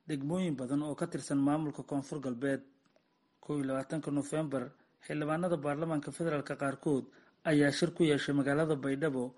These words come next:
kadib markii kulan wada tashi uu isugu yeeray madaxweynaha Koonfur Galbeed. Saddex iyo labaatanka Nofeembar, madaxweynaha Koonfur Galbeed iyo guddoomiyaha baarlamaanka federaalka Soomaaliya ayaa daahfuray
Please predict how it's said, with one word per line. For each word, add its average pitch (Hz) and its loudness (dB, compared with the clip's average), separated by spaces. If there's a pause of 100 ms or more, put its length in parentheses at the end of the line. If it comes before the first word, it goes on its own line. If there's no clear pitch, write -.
(320)
kadib 143 0
markii 156 0
kulan 165 0
wada 139 0
tashi - -4
uu 147 0
isugu 156 0
yeeray 123 0 (360)
madaxweynaha 143 2
Koonfur 147 -2
Galbeed. 131 0 (960)
Saddex 139 4
iyo 135 6
labaatanka 139 6
Nofeembar, 135 2 (380)
madaxweynaha 156 0
Koonfur 147 -2
Galbeed 135 0
iyo 143 0
guddoomiyaha 139 0
baarlamaanka 147 0
federaalka 147 -2
Soomaaliya 135 0 (400)
ayaa 160 4
daahfuray 135 -2